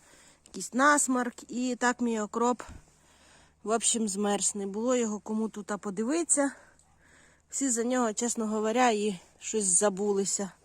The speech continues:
А на ранок уже, коли прийшли, все,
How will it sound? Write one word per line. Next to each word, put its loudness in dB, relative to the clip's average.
А 2
на 2
ранок 6
уже, 0
коли 2
прийшли, -2
все, -2